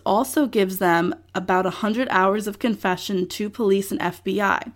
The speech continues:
Now, Chris's confessions are a little bit more interesting because Bradfield seemed to trust Chris more than he did Vince, and he allowed Chris to do more illegal activities with him,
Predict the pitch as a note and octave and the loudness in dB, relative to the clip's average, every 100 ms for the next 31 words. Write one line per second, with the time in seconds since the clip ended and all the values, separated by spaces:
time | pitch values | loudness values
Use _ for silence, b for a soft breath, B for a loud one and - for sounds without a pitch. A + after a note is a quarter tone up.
0 | B B B B B B B B A3+ F#3+ | B B B B B B B B 0 0
1 | - - D4 F4+ F4 - B3+ F#3+ F#3+ G#3+ | 0 2 2 2 0 2 4 2 0 0
2 | F#3+ F3+ F#3 - F3+ - - E3 D#3 - | 2 2 0 -2 -4 -4 -4 -6 -6 -8
3 | - - - B B B B G#3+ G#3 F#3 | -8 -10 -10 B B B B -6 -6 -4
4 | G#3+ G#3 B3 D#4+ D#4 - A3+ G#3+ G3+ E3+ | -2 -2 0 0 0 -2 -4 -4 -6 -8
5 | - G#3 F3+ F3+ - - F#3+ F#3+ - F3+ | -6 -2 -2 -4 -12 -4 -2 -2 -4 -2
6 | F#3 F3+ F3 F3 F#3 F3 E3+ D#3+ G3 - | -2 -2 -4 -2 -2 -2 -2 -2 -2 -4
7 | - B B B F#3+ F3+ G#3+ F#3+ F#3 F#3+ | -14 B B B -2 0 0 2 0 0
8 | G3 - G#3 - - F3 G3 G3 F#3+ F#3 | -4 -6 -6 -6 -10 -6 -4 -2 -2 -2
9 | F3+ E3 F3+ F3+ D#3+ D#3+ - F3 G3+ G3 | -2 -2 -2 -2 -4 -4 -6 -2 -2 -2
10 | G#3 G#3+ A3 A#3 | -4 -4 -2 -4